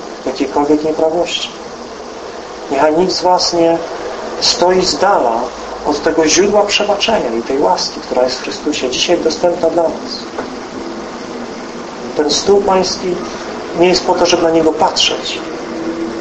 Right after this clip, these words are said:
ale jeśli mienisz się człowiekiem wierzącym, to powinieneś przyjść z wyznaniem swoich grzechów, cokolwiek cię obciąża, do Boga i przyjąć Jego przebaczenie, przyjąć Jego oczyszczenie i brać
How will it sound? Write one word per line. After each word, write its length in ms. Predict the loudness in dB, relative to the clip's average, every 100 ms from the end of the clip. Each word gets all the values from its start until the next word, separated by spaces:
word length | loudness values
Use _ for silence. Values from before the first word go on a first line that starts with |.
| 0
ale 160 | 2
jeśli 440 | 2 2 4 4 2 -2 -8 -10 -10 -10 -10 -10 -10 -10 -4 2
mienisz 400 | 4 6 4 4
się 200 | 2 2
człowiekiem 500 | 2 2 2 0 2
wierzącym, 580 | 2 4 2 -2 -6 -10 -12 -12 -12 -12 -12 -14 -14 -12 -12 -14 -14 -14 -14 -10
to 60 | -4
powinieneś 800 | 0 4 4 4 2 0 -4 -6 -12 -14 -14 -14 -12 -12 -10 -12 -12 -12 -12 0
przyjść 360 | 2 4 4
z 40 | 2
wyznaniem 480 | 2 4 4 4 0
swoich 320 | 2 2 4
grzechów, 380 | 4 4 2 -4
cokolwiek 500 | -2 2 2 2 2
cię 140 | 2
obciąża, 460 | 2 2 4 4 2
do 100 | 2
Boga 320 | 4 4 2
i 120 | 0
przyjąć 440 | -4 -2 0 0
Jego 160 | 0 0
przebaczenie, 680 | 0 2 2 2 2 0 -2
przyjąć 360 | -2 0 0
Jego 180 | 2 2
oczyszczenie 520 | 0 -2 0 2 0
i 60 | 0
brać 320 | 0 0 -2